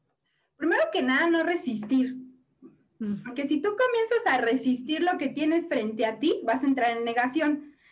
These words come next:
Speaker 1: Y absolutamente todo lo que venga a ti va, no va, no va a tener ni pies ni cabeza.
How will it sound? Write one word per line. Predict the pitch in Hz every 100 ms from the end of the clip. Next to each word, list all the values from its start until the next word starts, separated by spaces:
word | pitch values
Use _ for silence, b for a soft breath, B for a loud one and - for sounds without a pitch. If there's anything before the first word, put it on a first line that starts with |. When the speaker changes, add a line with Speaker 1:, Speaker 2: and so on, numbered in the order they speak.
| B -
Speaker 1:
Y |
absolutamente | 247 247 330 381 453 427 415 -
todo | 381 392 370
lo | 277
que | - 247
venga | 285 320 294
a | 294
ti | 339 523 226
va, | 190 - - - -
no | 220 247
va, | 294 302
no | 277
va | 311
a | 359
tener | 294 277 285
ni | 285 285 285
pies | 277 269
ni | 285 294
cabeza. | 202 185 - -